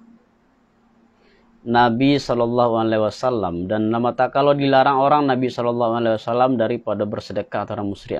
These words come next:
mereka itu karena bukan Islam mereka itu. Bala tak kalau itu turunlah, anan turun, laisa alaika hudahum. Tiada ate engkau anan, tiada menunjuki mereka itu.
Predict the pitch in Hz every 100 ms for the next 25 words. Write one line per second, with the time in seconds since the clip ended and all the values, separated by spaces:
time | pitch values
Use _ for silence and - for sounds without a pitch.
0 | 87 98 87 98 82 131 139 113 110 98
1 | 101 76 - 98 95 98 90 92 85 110
2 | 143 - _ _ _ _ _ _ _ _
3 | _ _ - 135 143 160 156 156 131 139
4 | 135 135 131 139 131 - 117 117 120 113
5 | 107 104 98 - - - - 117 123 120
6 | 110 104 110 110 107 117 151 139 - 127
7 | - 110 110 110 107 - 113 104 104 101
8 | 101 98 98 98 90 95 92 82 - 117
9 | 120 139 117 - 107 107 - 110 - 110
10 | 107 98 101 92 95 101 107 120 127 107
11 | 101 95 85 _ 107 92 87 87 90 85
12 | -